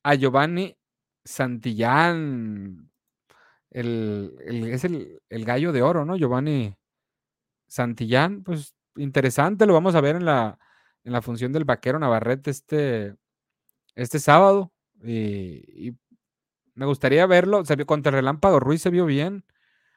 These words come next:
y, y, pero, pues, como que el, eh, quiero verlo con mejor oposición para ver qué onda, ¿no? Pero va por buen camino, tiene muy buen récord,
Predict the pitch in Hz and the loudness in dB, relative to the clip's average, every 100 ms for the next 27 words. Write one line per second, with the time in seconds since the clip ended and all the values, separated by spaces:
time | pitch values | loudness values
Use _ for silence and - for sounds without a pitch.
0 | _ _ _ _ _ 120 117 113 101 - | _ _ _ _ _ -10 -8 -8 -10 -14
1 | - 127 139 127 - - 139 135 131 120 | -14 0 2 2 -4 -10 -6 -4 -4 -6
2 | 113 92 _ _ _ _ _ 107 139 147 | -8 -14 _ _ _ _ _ -10 -8 -6
3 | - 180 180 170 190 165 143 113 131 147 | 2 6 8 8 6 2 0 2 0 0
4 | 131 107 - 107 120 113 98 95 98 - | -4 -6 -8 -10 -8 -8 -8 -12 -12 -6
5 | 123 170 139 139 139 104 92 - _ _ | -6 -4 -6 -8 -8 -10 -10 -18 _ _
6 | _ _ _ 104 104 117 113 117 117 120 | _ _ _ -8 -6 -2 -2 -4 -4 -2
7 | 139 165 147 107 _ _ _ _ _ _ | -2 -4 -6 -10 _ _ _ _ _ _
8 | _ _ _ - 104 110 117 131 131 151 | _ _ _ -14 -10 -4 -2 0 2 2
9 | 147 160 156 | 4 0 0